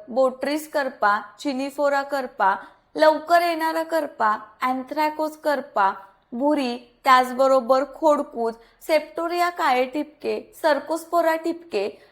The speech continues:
यांसारख्या बुरशीजन्य रोगांचा मोठ्या प्रमाणामध्ये मिरची पिकामध्ये प्रादुर्भाव हा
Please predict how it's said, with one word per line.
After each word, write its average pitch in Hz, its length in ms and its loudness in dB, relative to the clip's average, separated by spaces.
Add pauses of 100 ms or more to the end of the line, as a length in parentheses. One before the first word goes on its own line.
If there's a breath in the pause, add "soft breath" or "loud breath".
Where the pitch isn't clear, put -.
(140)
यांसारख्या 370 720 0
बुरशीजन्य 311 720 -2
रोगांचा 254 600 2
मोठ्या 262 400 -6
प्रमाणामध्ये 233 800 0
मिरची 254 440 -6
पिकामध्ये 247 580 -4
प्रादुर्भाव 214 600 2
हा 285 200 4